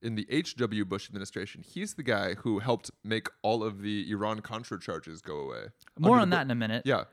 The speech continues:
Speaker 1: Well,
Speaker 2: Uh,
Speaker 1: actually, there won't be more on that. Just, r-, like, forget it, folks. Uh,
Speaker 2: Well, I
Speaker 1: the
Speaker 2: got, I've got a little bit more
Speaker 1: the
Speaker 2: to say.
Speaker 1: media, the media is gonna tell you there's a victory for Donald Trump. He's totally vindicated, blah, blah, blah, blah, blah.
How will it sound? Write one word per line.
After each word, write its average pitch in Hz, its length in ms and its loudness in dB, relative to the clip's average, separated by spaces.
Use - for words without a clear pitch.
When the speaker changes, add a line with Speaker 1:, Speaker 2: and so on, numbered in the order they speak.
Speaker 1:
Well, 127 160 6
Speaker 2:
Uh, 220 40 10
Speaker 1:
actually, 190 220 2
there 135 140 4
won't 135 160 4
be 123 60 0
more 104 180 0
on 92 100 -2
that. 82 180 -4
Just, - 280 -8
r-, 117 140 -6
like, 120 280 -8
forget 147 240 4
it, 143 220 2
folks. - 440 4
Uh, 101 440 8
Speaker 2:
Well, 170 60 2
I 196 40 6
Speaker 1:
the - 20 -
Speaker 2:
got, 220 200 6
I've 180 80 0
got 233 80 4
a 214 40 4
little 180 160 4
bit 131 120 -2
more 127 100 2
Speaker 1:
the 160 60 8
Speaker 2:
to 160 60 8
say. 180 60 8
Speaker 1:
media, 202 280 4
the 127 80 0
media 151 280 4
is 143 100 2
gonna 139 160 0
tell 131 220 2
you 127 100 2
there's 110 160 -2
a - 20 -2
victory 120 240 -2
for 117 100 -4
Donald 110 260 0
Trump. 107 260 0
He's 110 140 -2
totally 135 260 0
vindicated, 113 480 0
blah, 104 100 2
blah, 104 100 2
blah, 101 100 0
blah, 101 120 -2
blah. 101 160 2